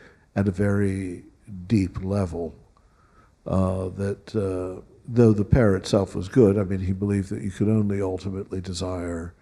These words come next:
the good, you could do it in such a distorted way that you could,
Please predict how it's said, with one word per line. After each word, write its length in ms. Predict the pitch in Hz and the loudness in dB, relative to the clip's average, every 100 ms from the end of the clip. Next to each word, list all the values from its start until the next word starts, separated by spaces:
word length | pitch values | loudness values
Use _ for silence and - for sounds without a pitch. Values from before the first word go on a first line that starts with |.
| _ _ _ _ _ - | _ _ _ _ _ -4
the 80 | 90 | 0
good, 540 | 110 104 95 90 87 | 6 6 6 0 -6
you 140 | 101 95 | -6 -4
could 160 | 101 | -2
do 200 | 95 104 | 0 0
it 100 | 95 | 0
in 120 | 92 | -4
such 340 | 90 - 92 - | -4 -4 -4 -6
a 40 | |
distorted 680 | 90 82 - 101 98 87 90 | -8 -8 -4 -2 -2 -2 -6
way 480 | 87 127 120 90 92 - _ _ _ _ _ _ _ _ _ _ _ | 2 4 4 2 -2 -8 _ _ _ _ _ _ _ _ _ _ _
that 240 | 98 101 - | -4 -4 0
you 180 | 98 | -2
could, 480 | 95 - 92 95 92 | -2 0 2 2 -4